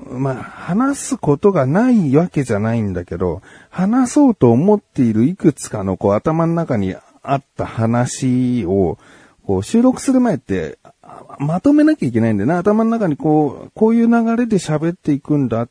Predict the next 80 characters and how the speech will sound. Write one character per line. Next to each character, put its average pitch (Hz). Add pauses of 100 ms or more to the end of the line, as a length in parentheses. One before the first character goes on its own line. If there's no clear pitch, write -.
(140)
て -
い 95
う 107
こ 110
と 90
を 67
さ、 - (680)
い 214
ざ 196
仕 180
事 175
終 170
わ 160
っ -
て 156
そ 147
の 151
四 147
時 160
半 170
に 110
な 104
っ -
た 87
時 90
に 87
全 226
然 240
ま 202
と 190
ま 180
ら 175
な 156
く -
て。 - (640)
い 117
や 104
ー、 -
ち -
ょ -
っ 110 (100)
と 107
家 113
に 110
帰 120 (140)
っ 101
て、 - (500)
思 117
っ 117
た -
よ 104
り 101
長 107
引 117
い 107
た 92
仕 -
事、 98
そ 131
し 135
て -
家 139
に 139
帰 - (160)
っ -
て -
か 127
ら 123
の 123
収 120
録 120
厳 160
し 180
い 170
な 151
と -
思 87
っ 92
て -
て。 -